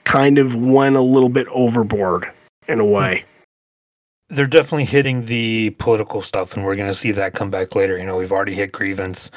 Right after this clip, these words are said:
Speaker 2: and now you're getting Green Disease here too. Yeah, that, there was a moment early on where it was awkward at the beginning, like someone hit the wrong chord or something, someone hit the wrong note, but they end up getting back on it. But yeah, I think Green Disease is here to fit into the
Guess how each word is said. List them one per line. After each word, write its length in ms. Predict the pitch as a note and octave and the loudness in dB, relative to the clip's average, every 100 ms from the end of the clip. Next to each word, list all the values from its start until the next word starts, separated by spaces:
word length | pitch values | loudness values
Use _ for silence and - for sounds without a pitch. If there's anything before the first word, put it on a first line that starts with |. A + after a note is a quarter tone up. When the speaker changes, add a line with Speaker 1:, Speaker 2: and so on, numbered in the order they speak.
| - - _ - | -16 -20 _ -6
Speaker 2:
and 500 | G#2+ F#2 F2+ F2+ F#2+ | -6 -4 -8 -10 -8
now 120 | F#2+ | -6
you're 120 | F#2 F#2+ | -6 -6
getting 360 | G2 F#2 F#2+ | -8 -8 -12
Green 280 | F#2+ F#2 F#2 | -10 -8 -6
Disease 320 | F#2 F#2+ F#2 | -6 -6 -6
here 120 | - | -8
too. 120 | G2+ B2+ | -6 0
Yeah, 220 | D3 C3 | 4 4
that, 220 | D#3+ - - - - - | 2 0 -8 -18 -14 -2
there 140 | B2+ | 0
was 140 | A#2+ | 0
a 40 | A#2+ | 0
moment 480 | B2 C#3 C3+ C3 - | 0 0 0 -2 0
early 220 | B2 A#2 | 0 0
on 240 | A2+ A2 G#2 | -2 -2 -2
where 100 | G2+ | -4
it 60 | |
was 320 | G2+ F#2+ F#2 B2 | -4 -4 -4 -2
awkward 500 | G2 F#2+ G#2 F#2 F#2+ | -2 0 -2 -2 -4
at 60 | |
the 80 | G#2+ | -8
beginning, 380 | G2 F#2+ F#2 F#2 | -6 -4 -6 -6
like 120 | F#2 | -6
someone 340 | - G2+ G2+ | -4 -4 -4
hit 120 | F#2 - | -6 -4
the 80 | |
wrong 340 | F#2 F#2+ F#2 F2+ | -4 -2 -4 -8
chord 360 | - G2+ F#2 F#2 | -6 -2 0 -2
or 100 | F2+ | -4
something, 420 | F#2+ F#2 F#2+ F#2 | -6 -8 -8 -8
someone 240 | - F#2 | -8 -8
hit 80 | F#2+ | -8
the 80 | F#2+ | -8
wrong 280 | F#2 F2+ F#2+ | -8 -8 -4
note, 260 | F#2 F#2+ | -4 -2
but 220 | - F#2 - - - - | -4 -6 -8 -16 -18 -12
they 200 | G#2 F#2+ | -8 -6
end 100 | F#2 | -4
up 140 | F#2 | -6
getting 260 | - F#2 F2+ | -6 -8 -6
back 240 | F2+ F2 | -8 -6
on 160 | F#2 F#2 | -6 -6
it. 160 | F2 - | -6 -4
But 240 | G2 F#2 - - - - - | -4 -4 -12 -20 -20 -20 -2
yeah, 160 | C#3 G#2+ | 2 2
I 40 | |
think 260 | G#2 A2+ G#2 | 0 -6 -6
Green 200 | A#2+ G#2+ | -4 -2
Disease 340 | G2 G2 G2 | -2 -4 -6
is 140 | G2 | -6
here 360 | - G#2+ G2+ F#2+ | -4 -2 -2 -4
to 200 | - G#2+ | -4 -6
fit 240 | - G2 F#2+ | -4 -4 -4
into 360 | F#2 F2+ - | -8 -10 -6
the 300 | F#2 F#2 F2 | -4 -4 -6